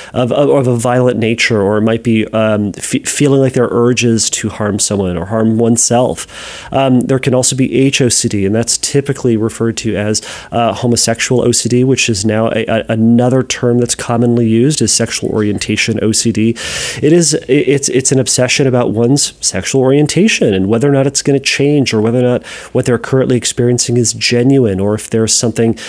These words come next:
that they're going to, uh, shi-, or something that they're gonna shift into that doesn't quite jive with who it is that they are.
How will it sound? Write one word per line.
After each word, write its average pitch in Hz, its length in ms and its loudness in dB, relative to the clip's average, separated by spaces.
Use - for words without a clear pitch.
that 113 140 -4
they're 117 140 2
going 113 260 2
to, 113 640 2
uh, 117 220 0
shi-, - 300 0
or 123 140 0
something 131 340 0
that 117 80 0
they're 123 100 -2
gonna 120 160 2
shift - 340 -2
into 120 720 0
that 107 260 -4
doesn't 143 300 0
quite 135 260 -2
jive 123 380 0
with 113 80 -2
who 123 100 0
it 120 80 2
is 117 140 -2
that 113 100 -6
they 104 160 -2
are. 98 400 -2